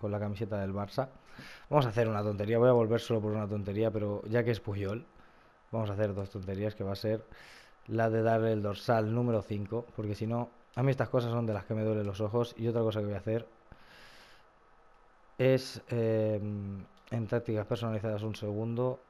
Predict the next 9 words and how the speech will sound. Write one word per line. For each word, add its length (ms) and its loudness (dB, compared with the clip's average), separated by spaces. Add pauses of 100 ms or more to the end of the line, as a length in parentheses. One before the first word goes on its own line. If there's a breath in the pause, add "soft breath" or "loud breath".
(1200)
ponerlo 600 0 (760)
como 260 -4
capitán, 480 -10
que 80 -12
Suárez 300 -8
es 100 -4
muy 140 -4
buen 160 -2
capitán, 400 0